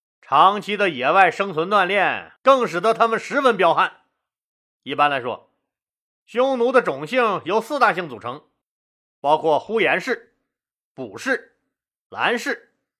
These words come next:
乔氏，其中呼延氏最为尊贵。早在夏商时期，匈奴的核心组成部分就是主要活动在天山地区的呼延氏为代表的这支儿。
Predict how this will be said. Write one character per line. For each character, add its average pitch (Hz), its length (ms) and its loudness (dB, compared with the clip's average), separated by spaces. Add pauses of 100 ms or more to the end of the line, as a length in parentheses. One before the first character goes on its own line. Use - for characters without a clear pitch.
(220)
乔 190 300 2
氏， - 320 -8 (600)
其 165 220 -4
中 165 380 2
呼 240 300 -4
延 190 240 0
氏 220 200 -2
最 190 160 -2
为 147 140 0
尊 139 180 -6
贵。 165 260 -2 (520)
早 202 200 -6
在 175 100 0
夏 190 240 2
商 180 180 2
时 156 120 -6
期， 117 320 -16 (600)
匈 226 400 0
奴 208 160 2
的 226 140 4
核 226 260 2
心 233 220 -4
组 156 100 -6
成 139 160 -4
部 170 160 0
分 120 300 -2 (160)
就 240 180 4
是 226 120 0
主 185 260 -2
要 233 220 6
活 190 240 0
动 233 180 -2
在 220 100 2
天 233 280 0
山 226 200 -2
地 220 140 -8
区 196 140 -8
的 202 100 -2
呼 233 220 -4
延 196 200 0
氏 208 320 0
为 160 160 -2
代 196 200 2
表 131 160 -2
的 170 100 -2
这 180 160 -2
支 165 60 2
儿。 185 260 -2